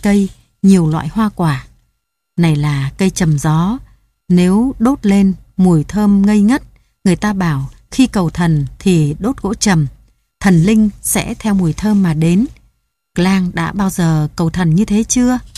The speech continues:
Rồi thần linh có đến không? Vu Dung hỏi, Lang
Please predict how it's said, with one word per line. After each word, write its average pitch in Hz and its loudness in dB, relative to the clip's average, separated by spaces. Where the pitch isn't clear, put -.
Rồi 170 0
thần 160 -2
linh 208 2
có 226 -2
đến 208 2
không? 233 -2
Vu 185 0
Dung 185 0
hỏi, 151 -4
Lang 175 -2